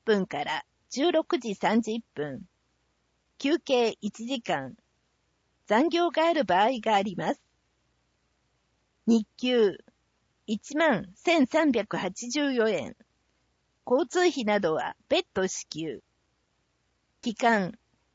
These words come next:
令和五年三月三十一日金曜日まで。使用期間あり。申し込み問い合わせ。五月二十日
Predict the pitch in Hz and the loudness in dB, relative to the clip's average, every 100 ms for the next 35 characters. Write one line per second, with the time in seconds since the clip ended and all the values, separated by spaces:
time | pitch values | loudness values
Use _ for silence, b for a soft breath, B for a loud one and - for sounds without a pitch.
0 | _ - 277 339 233 180 160 180 196 185 | _ 2 4 6 4 2 0 0 0 -2
1 | 226 - _ 359 349 233 208 - 311 330 | -6 -16 _ 4 4 0 -4 -4 2 2
2 | 247 214 175 170 - 220 240 - 185 202 | 0 -2 -2 -6 -4 0 0 -2 -10 -10
3 | - _ - 285 349 339 240 185 160 180 | -12 _ -6 -2 2 0 0 -6 -6 -8
4 | - - _ _ _ _ _ _ _ _ | -10 -16 _ _ _ _ _ _ _ _
5 | - 226 320 330 - 302 269 190 156 170 | -8 -2 0 0 -4 -2 2 2 0 -6
6 | 160 - _ _ _ _ _ _ _ _ | -8 -14 _ _ _ _ _ _ _ _
7 | _ _ _ _ _ 208 285 - - 320 | _ _ _ _ _ 2 2 2 -4 -2
8 | 320 254 226 254 202 185 220 - 151 170 | 0 2 0 2 2 2 -2 -8 -10 -12
9 | _ _ _ _ _ _ _ 359 320 320 | _ _ _ _ _ _ _ 0 2 0
10 | - 262 233 - - 180 | -2 -4 -6 -8 -2 -2